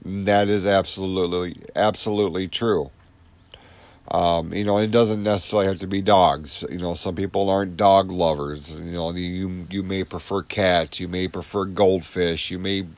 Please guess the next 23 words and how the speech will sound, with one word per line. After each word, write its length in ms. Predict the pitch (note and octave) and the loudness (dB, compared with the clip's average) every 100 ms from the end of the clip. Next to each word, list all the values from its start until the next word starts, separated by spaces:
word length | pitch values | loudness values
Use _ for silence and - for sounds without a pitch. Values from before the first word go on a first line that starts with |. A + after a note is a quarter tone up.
| - - - - - | -20 -20 -20 -20 -6
you 60 | G2+ | 0
know, 160 | G#2 | 2
there's 240 | G#2+ G#2+ G2 | 4 4 4
a 80 | |
number 840 | G2+ G#2 A2+ A#2 A#2 A#2+ A2+ G#2+ F2 _ _ _ _ - | 0 4 4 6 6 6 6 4 0 _ _ _ _ -2
of 240 | G2 F#2 | -2 2
different 380 | A2 G#2+ G#2+ F#2 | 4 4 2 -6
species 840 | - - B2 A2+ - G2+ G2 F2+ | -8 -2 0 2 0 -2 -2 -2
in 140 | G2 | -2
the 260 | G2 G#2 A2+ | -2 2 2
animal 300 | A2+ A2 G2+ | 2 2 0
kingdom. 640 | - B2+ B2+ G#2+ E2+ D2+ C#2+ - _ _ _ _ _ _ _ _ _ _ - - - - _ | 2 4 4 2 -2 -4 -14 -20 _ _ _ _ _ _ _ _ _ _ -20 -20 -20 -20 _
Uh, 400 | F2 F2+ E2+ D#2+ E2 | 2 2 2 0 -6
so 260 | - G#2+ | 0 4
I, 360 | G#2 A2+ A2+ A2 G2+ B1 | 6 8 6 4 -2 -8
man, 320 | G#2+ A#2 A2+ | -2 0 2
I 200 | A2 A#2 | 4 2
get 340 | G#2+ G#2 G2 E2 | 2 4 4 4
it. 180 | C#2+ - - - | -2 -8 -16 -10
And, 480 | G2 F#2+ F#2 F2+ F2+ | -6 -4 -2 -4 0
uh, 400 | F2+ F2 F2 D#2+ - _ _ - - - - - _ - | 2 2 2 -4 -14 _ _ -20 -20 -20 -20 -20 _ -6
you 100 | G2+ | 2
know, 220 | G#2 | 4